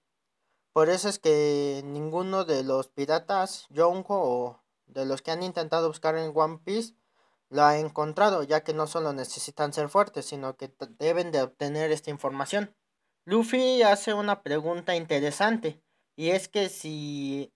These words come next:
en esta isla está o no el One Piece. Ahí muchos se quedarán con la duda de por qué,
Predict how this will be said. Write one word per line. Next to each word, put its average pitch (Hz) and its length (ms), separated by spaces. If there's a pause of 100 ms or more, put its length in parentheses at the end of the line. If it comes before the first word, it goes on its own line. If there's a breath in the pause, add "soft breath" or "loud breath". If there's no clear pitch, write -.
(100)
en 143 380
esta 196 460
isla 202 460
está 180 440
o 165 140
no 165 240
el 156 220
One 156 260
Piece. 226 320 (800 soft breath)
Ahí 170 240
muchos 247 340
se 165 140
quedarán 156 600
con 143 180
la 139 140
duda 160 300
de 143 120
por 139 260
qué, 202 280